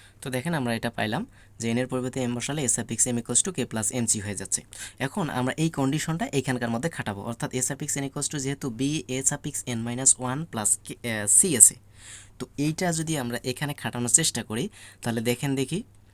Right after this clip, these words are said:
আমরা কি লিখতে পারি? এখানে এ এর পরিবর্তে m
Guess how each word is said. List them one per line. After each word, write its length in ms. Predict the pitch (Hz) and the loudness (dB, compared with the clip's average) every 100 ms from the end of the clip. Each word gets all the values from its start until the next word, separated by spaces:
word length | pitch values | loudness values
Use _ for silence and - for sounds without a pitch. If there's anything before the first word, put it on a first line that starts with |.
| - - - - - - - - - | -20 -20 -20 -20 -20 -20 -14 -6 0
আমরা 160 | 120 117 | 2 2
কি 60 | 135 123 | 2 0
লিখতে 180 | - 127 | 0 2
পারি? 120 | 127 156 | 2 2
এখানে 240 | - 120 123 - | 0 0 0 2
এ 20 | 127 | 2
এর 80 | 139 123 | 2 0
পরিবর্তে 540 | 127 123 123 117 127 131 196 - - - - - - | 0 2 0 -2 -2 0 -2 -6 -18 -20 -20 -10 -2
m 20 | 113 | 2